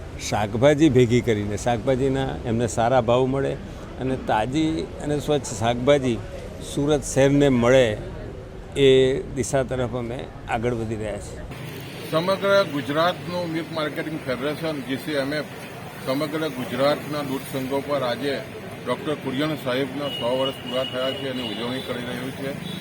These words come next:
Speaker 2: એના અનુસંધાનમાં આજે સુમુલ ડેરીમાં બાઇક રેલીનું આયોજન કર્યું હતું અને ખાસ કરીને ડૉક્ટર કુરિયન સાહેબ જે ભારતના મિલ્કમેન કહેવાય છે, એમણે જે રીતે ટેકનોક્રેટ,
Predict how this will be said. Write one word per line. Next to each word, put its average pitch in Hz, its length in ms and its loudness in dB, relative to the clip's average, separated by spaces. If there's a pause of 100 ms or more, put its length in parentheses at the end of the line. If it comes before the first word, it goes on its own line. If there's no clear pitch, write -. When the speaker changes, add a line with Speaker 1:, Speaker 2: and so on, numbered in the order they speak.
(520)
Speaker 2:
એના 160 240 2
અનુસંધાનમાં 147 800 0
આજે 143 160 -2
સુમુલ 135 380 -2
ડેરીમાં 139 460 0 (540)
બાઇક 120 300 0
રેલીનું 135 380 0
આયોજન 131 320 0
કર્યું 131 360 -2
હતું 139 220 -4 (400)
અને 147 140 -4 (120)
ખાસ 139 160 2 (140)
કરીને 156 160 -4
ડૉક્ટર 143 300 -2
કુરિયન 143 520 -2
સાહેબ 135 220 2 (600)
જે 139 80 0
ભારતના 135 540 -2
મિલ્કમેન 143 540 -2
કહેવાય 135 420 0
છે, 139 320 -2
એમણે 143 220 0
જે 143 200 -2
રીતે 143 240 -4
ટેકનોક્રેટ, 139 600 -4